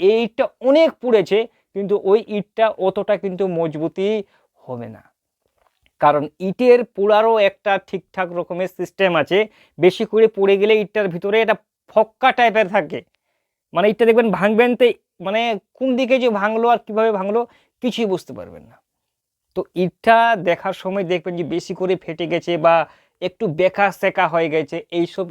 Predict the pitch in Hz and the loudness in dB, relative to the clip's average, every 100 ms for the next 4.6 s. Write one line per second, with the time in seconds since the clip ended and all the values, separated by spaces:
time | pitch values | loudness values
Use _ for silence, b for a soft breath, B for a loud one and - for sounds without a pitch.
0 | - 160 - _ 151 147 143 139 151 156 | -8 -8 -10 _ -2 0 0 -2 -4 -4
1 | 170 151 170 175 165 165 165 170 175 170 | -4 -2 -4 -2 0 0 -2 -6 -4 -2
2 | 180 190 - 131 - 139 b b b b | -2 -4 -8 -10 -12 -20 b b b b
3 | b - 202 277 - 208 233 233 269 277 | b -2 2 2 4 4 4 4 -2 0
4 | 277 277 208 220 208 233 | 0 0 -2 -10 -6 -4